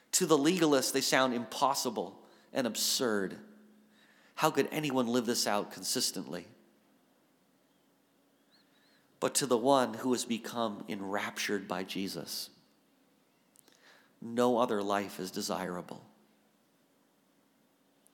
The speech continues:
To imitate him is no duty, it's a privilege. The Beatitudes describe the life I want to live because they describe Jesus.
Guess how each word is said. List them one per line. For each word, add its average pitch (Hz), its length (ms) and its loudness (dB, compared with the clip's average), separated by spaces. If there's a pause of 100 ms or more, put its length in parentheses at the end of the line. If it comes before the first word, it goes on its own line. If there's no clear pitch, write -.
(640)
To - 80 -2
imitate 123 500 2
him 113 200 -2
is 107 140 -6
no 127 240 0
duty, 113 560 -4 (1080)
it's - 160 -10
a 98 40 -8
privilege. 95 600 -6 (1900)
The - 80 -8
Beatitudes 139 800 4
describe 120 500 2
the 113 80 2
life 113 360 2
I 113 160 0
want 104 320 -6
to 110 80 -10
live 101 280 -6 (1700)
because 131 300 -2
they 120 140 2
describe 104 500 -2
Jesus. - 580 -8